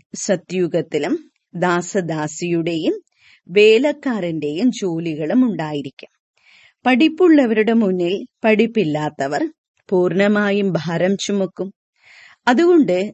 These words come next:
നല്ല രീതിയിൽ പഠിക്കുകയാണെങ്കിൽ നിങ്ങൾക്ക് ഇതായി മാറാമെന്ന് ബാബ പറയുന്നു.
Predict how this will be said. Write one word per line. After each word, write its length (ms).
നല്ല 440
രീതിയിൽ 540
പഠിക്കുകയാണെങ്കിൽ 1000
നിങ്ങൾക്ക് 600
ഇതായി 500
മാറാമെന്ന് 720
ബാബ 440
പറയുന്നു. 400